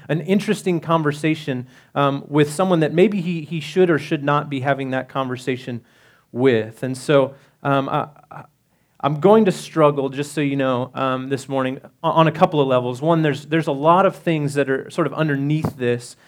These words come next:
um, that, that are helpful in terms of understanding it, but it, it's, it's also that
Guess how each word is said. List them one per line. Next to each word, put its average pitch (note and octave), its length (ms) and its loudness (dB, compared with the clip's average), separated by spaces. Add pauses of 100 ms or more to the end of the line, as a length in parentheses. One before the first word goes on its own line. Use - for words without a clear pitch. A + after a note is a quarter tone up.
(220)
um, C3 480 -2
that, C#3+ 220 0
that C#3+ 100 6
are - 80 2
helpful C#3 680 0 (220)
in D3 140 -2
terms D3 200 0
of C3+ 80 -6
understanding C3+ 520 -4
it, B2+ 100 -8
but C3+ 100 0
it, C3+ 120 -6
it's, D3 240 -6
it's C#3+ 160 -4
also D3+ 400 0
that C#3+ 420 0